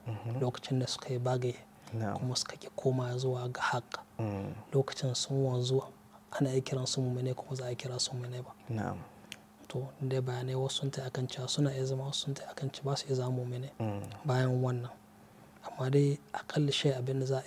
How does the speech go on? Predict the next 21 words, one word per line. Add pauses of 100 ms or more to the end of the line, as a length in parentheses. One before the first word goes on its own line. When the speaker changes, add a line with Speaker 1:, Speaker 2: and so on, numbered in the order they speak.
Speaker 2:
iya
kiyaye
musu
wannan
shine
wannan
zahiri
na
musulunci. (260)
Speaker 1:
Na'am. (100)
Speaker 2:
Wanda
muke
ganin
kaman
kenan
shi (120)
imam (340)
Speaker 1:
Mm. (360)
Speaker 2:
wurin (220)
bai,
bai